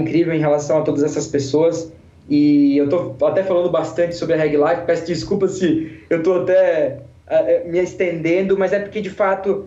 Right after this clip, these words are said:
é um trabalho que eu tenho muito orgulho e, e um trabalho que eu acredito que vai revo-, revolucionar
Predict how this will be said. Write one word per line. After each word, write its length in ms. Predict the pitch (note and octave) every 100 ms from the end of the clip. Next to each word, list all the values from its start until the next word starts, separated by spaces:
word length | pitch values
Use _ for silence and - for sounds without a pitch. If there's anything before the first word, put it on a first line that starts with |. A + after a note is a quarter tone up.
| - _ -
é 80 | D#3
um 60 | F3
trabalho 380 | F#3 E3+ F#3
que 60 | F3+
eu 60 | F3
tenho 160 | F#3
muito 300 | F3 G3+ B3
orgulho 560 | G3+ D#3+ F3 A#3+ C#4+ - - _ _
e, 680 | F3+ F#3 F#3+ F#3+ F#3+ F#3 F#3
e 80 | G3
um 120 | G#3
trabalho 440 | G#3 F3+ F#3+ G#3+
que 80 | G#3+
eu 60 | G3+
acredito 480 | G3 F3+ F#3+ G3
que 460 | F#3+ G3 G3 F#3+ F#3
vai 180 | F#3 F#3
revo-, 340 | F#3 F#3+ F#3+
revolucionar 1000 | - F#3+ G3+ G3+ - F3+ D#3 F3 G3 -